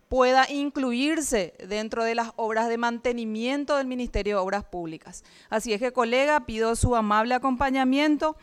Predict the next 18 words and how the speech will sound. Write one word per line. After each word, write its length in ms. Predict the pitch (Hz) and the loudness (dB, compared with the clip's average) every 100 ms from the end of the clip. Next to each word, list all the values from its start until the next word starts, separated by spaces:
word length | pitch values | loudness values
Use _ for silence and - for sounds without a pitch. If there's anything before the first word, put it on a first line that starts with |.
| _ _ - _ | _ _ -20 _
a 300 | - 220 214 | 0 2 2
este 260 | 233 247 262 | 0 -2 2
pedido 560 | 269 247 262 302 320 - _ _ | 2 2 0 0 0 -4 _ _
que 160 | - 226 | -6 -4
insta 420 | 277 339 349 - 240 | -2 -2 0 4 4
al 120 | 226 | 4
Poder 260 | 233 220 | 2 0
Ejecutivo 540 | 240 240 247 214 285 294 | 0 -2 -6 -6 -2 0
a 60 | |
través 220 | 285 226 220 | 2 0 0
del 140 | 233 | -2
Ministerio 460 | 240 233 233 226 226 | -6 -6 -4 -2 -2
de 60 | |
Obras 200 | 220 233 | 0 -2
Públicas 640 | 233 294 302 285 294 294 - | -2 -4 -4 -2 -2 -2 -4
a 80 | 214 | -2
la 140 | 214 | -2
reparación 760 | 220 226 240 220 - 254 277 | -2 -2 -2 -2 -2 -2 -2